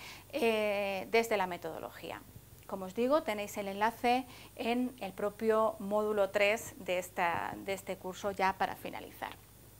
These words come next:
Como siempre, eh, os animo a participar en los foros y os animo, ya que habéis llegado aquí,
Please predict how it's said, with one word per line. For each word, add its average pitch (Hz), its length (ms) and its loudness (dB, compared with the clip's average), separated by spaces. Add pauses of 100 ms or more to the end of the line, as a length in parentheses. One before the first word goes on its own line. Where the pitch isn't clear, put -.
(1080)
Como 202 200 -4
siempre, 294 460 4 (680)
eh, 196 840 2
os 220 180 -4
animo 220 280 0
a 269 80 4
participar 208 560 0
en 220 100 -2
los 202 180 -6
foros 294 480 2 (280)
y 240 140 6
os 240 140 0
animo, 233 520 0 (140)
ya 226 220 8
que 208 80 2
habéis 190 200 2
llegado 202 260 2
aquí, 269 360 0